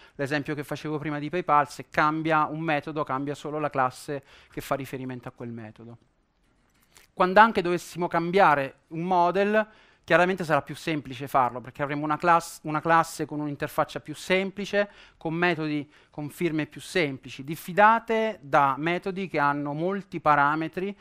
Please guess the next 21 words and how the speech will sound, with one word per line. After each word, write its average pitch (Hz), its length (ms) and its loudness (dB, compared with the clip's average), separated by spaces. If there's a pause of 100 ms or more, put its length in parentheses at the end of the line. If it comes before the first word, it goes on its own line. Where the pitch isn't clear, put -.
(120)
perché 151 300 -6
quello 190 300 0
è - 20 2
un 147 100 -2
indicatore 156 520 -4
del 170 120 -6
fatto 175 500 2
che 151 120 -6
c'è - 180 -8
qualcosa 156 380 -4
da 143 80 0
ristrutturare. 117 880 -10 (160)
Ok? 123 240 -6
Se - 100 -12
un 147 80 -6
metodo 170 320 -2
accetta 139 640 0 (240)
tre, 160 200 -2
quattro 156 340 -2
parametri, 185 640 4
mm, 147 100 -4